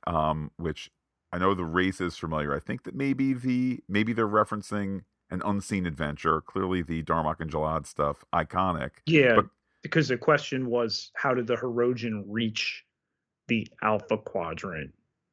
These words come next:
Speaker 2: two? Like, all right, you beat it, but how, how did they get there?
Speaker 1: Yeah. But, but again, it's kind of a mix of, like, oh, there's kind of familiar stuff, and, oh, you talked with Admiral Janeway. Okay, got it. It's kind of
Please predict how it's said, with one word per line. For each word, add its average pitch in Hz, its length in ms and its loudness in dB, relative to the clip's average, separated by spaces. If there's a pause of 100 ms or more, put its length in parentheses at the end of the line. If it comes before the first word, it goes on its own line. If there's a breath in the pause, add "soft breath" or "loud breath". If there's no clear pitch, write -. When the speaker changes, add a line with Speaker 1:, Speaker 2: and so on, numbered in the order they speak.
(340)
Speaker 2:
two? 98 460 2
Like, 85 340 0
all 113 100 6
right, 123 200 6
you 120 160 -2
beat 131 280 2
it, 104 200 2
but - 180 -2 (140)
how, 117 340 0
how 147 200 2
did 123 160 2
they 113 100 0
get 127 320 -2
there? 78 280 -12 (920 soft breath)
Speaker 1:
Yeah. 104 380 4 (360 soft breath)
But, 123 180 6 (320)
but 131 180 6
again, 117 220 2
it's 90 80 -6
kind 107 120 0
of 98 60 0
a 98 40 0
mix 110 360 0
of, 90 260 4
like, 98 240 4
oh, 143 280 8
there's 117 200 0
kind 123 220 2
of 117 100 0
familiar 113 320 0
stuff, 110 360 4
and, 104 120 -2
oh, 110 160 6
you 101 120 0
talked 113 240 2
with 104 100 -2
Admiral 101 300 4
Janeway. 92 440 0
Okay, 87 220 -4
got 85 300 4
it. 80 80 -6
It's 67 100 -14
kind 87 180 -2
of 73 120 -6